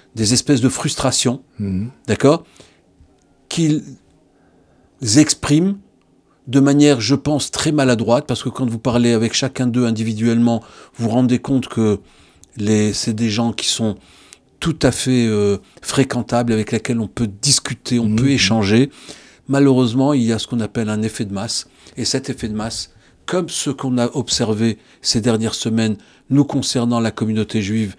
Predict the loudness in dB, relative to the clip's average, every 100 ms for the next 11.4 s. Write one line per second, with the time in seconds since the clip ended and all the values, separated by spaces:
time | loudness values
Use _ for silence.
0 | -6 -2 2 2 2 0 0 -4 -16 -4
1 | 2 4 2 -4 _ 0 4 6 6 4
2 | 0 -4 _ _ -2 -2 0 0 0 -2
3 | 0 -2 -4 -12 _ _ -4 2 2 0
4 | _ _ _ -2 0 0 0 -2 0 0
5 | -2 -6 _ _ _ _ _ _ _ -20
6 | -20 _ _ -10 -2 0 0 -2 -4 -6
7 | -6 -10 -12 -6 -4 -4 -10 _ _ 0
8 | 6 6 6 2 2 2 2 0 0 -4
9 | -4 _ _ _ -6 -6 -6 -6 -4 -4
10 | -8 -12 -20 _ -20 -12 2 6 6 6
11 | 6 6 4 2